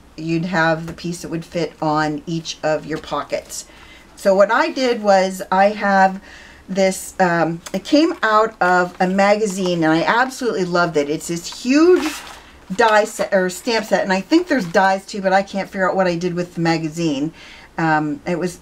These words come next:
it came out around Christmas time and it has all these crafty images. I mean, everything you'd want. It has your die cutting machine, it has a stamp press, it has inks, it has paints,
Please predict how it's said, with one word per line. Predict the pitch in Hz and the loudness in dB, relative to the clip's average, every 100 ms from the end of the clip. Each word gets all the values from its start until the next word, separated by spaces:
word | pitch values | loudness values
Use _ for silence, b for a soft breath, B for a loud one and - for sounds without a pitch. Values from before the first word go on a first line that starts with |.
| - | -10
it | 170 | -10
came | - 208 | -8 -4
out | 214 | 0
around | 202 180 | 0 0
Christmas | - 208 - 208 | -4 -8 -6 -10
time | - 202 196 190 - | -4 0 2 0 -4
and | 175 | -4
it | |
has | 175 170 | -4 0
all | 190 220 262 | 2 2 0
these | 254 202 185 | -4 -8 -10
crafty | - - 208 220 220 214 | -8 0 2 2 -2 -8
images. | 190 196 170 165 156 170 180 B B B B B - | -4 -4 -2 -4 -4 -4 -10 B B B B B -2
I | 190 | 0
mean, | 190 185 - | 0 -2 -2
everything | 226 233 247 247 214 | -2 -2 -6 -4 -4
you'd | 208 | -4
want. | 185 190 139 | 0 0 0
It | 131 | -4
has | - 190 175 180 180 - 180 - | -4 0 0 -2 -6 -12 -16 -8
your | 170 160 165 165 - | -6 -4 -6 -8 -2
die | 175 185 | 2 2
cutting | 180 196 165 160 | 2 -4 -4 -2
machine, | 165 - 165 160 160 | -4 -2 -2 0 0
it | 175 | -2
has | 196 180 175 | 0 -2 0
a | 180 | -4
stamp | 180 196 185 | -2 0 0
press, | - 160 143 - | -2 -2 -2 -6
it | 160 | -8
has | 190 180 170 165 - | -4 -2 -2 -6 -2
inks, | 196 165 - | -2 -2 -6
it | 175 | -6
has | 180 170 165 190 _ _ _ - - - _ | -2 -2 -4 -8 _ _ _ -20 -20 -20 _
paints, | - 220 175 - | -8 -4 -4 -6